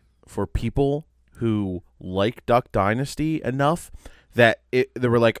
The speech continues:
"Oh, well, I would like to see my child play this," or, like, it's not made for gamers.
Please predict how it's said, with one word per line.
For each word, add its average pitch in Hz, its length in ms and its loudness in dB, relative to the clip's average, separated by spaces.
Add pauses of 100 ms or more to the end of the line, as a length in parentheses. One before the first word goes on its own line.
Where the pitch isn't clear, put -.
(120)
"Oh, 214 160 10
well, 120 420 4 (360)
I 131 160 4
would 156 160 6
like 147 160 4
to 131 100 -6
see 139 200 -2
my 120 220 2 (120)
child 113 480 -2
play 90 240 -2
this," 71 420 -4
or, 95 280 2
like, 90 380 0 (480)
it's 156 220 2
not 170 260 10
made 175 300 6
for 156 120 2
gamers. 151 600 2